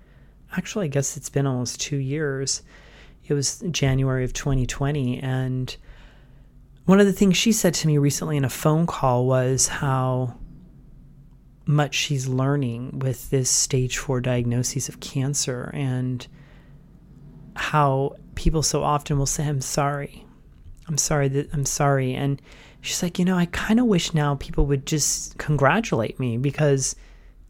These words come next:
every setback and every disappointment and every treatment that fails because the cancer is doing what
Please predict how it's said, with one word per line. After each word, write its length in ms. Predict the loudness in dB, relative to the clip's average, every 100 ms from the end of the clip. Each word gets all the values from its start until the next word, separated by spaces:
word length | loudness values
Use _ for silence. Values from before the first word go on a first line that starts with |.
| 2
every 840 | 4 4 0 2 4 4 2 -2
setback 920 | -2 0 2 0 0 0 2 2 -2 -4
and 160 | -8 0
every 440 | 0 2 2 2
disappointment 1160 | 0 -2 -2 -4 -2 0 0 0 0 0 -2 -4
and 120 | -6 -4
every 720 | -2 0 2 2 2 2 -2 -6 -20 -20 -20 -20 -14 -6
treatment 600 | 0 0 2 2 2 2
that 180 | -2
fails 580 | -4 -2 2 4 4 2
because 540 | 0 -4 -2 -2 -2 -6
the 80 | -8
cancer 500 | -8 -2 0 2 2
is 140 | 2 2
doing 380 | 0 2 2
what 200 | 0 -2